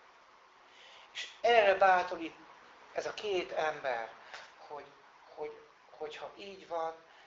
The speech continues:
ne tedd, gerjezd fel újra azt az első szerelmet, azt az első hitet, amit te megtapasztaltál mennyei atyával. Hogy legyen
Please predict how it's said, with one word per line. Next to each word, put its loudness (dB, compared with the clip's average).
ne -10
tedd, -8
gerjezd -6
fel -8
újra -10
azt -10
az -14
első -4
szerelmet, -6
azt -12
az -20
első -4
hitet, -12
amit -12
te -10
megtapasztaltál -10
mennyei -10
atyával. -14
Hogy -18
legyen -8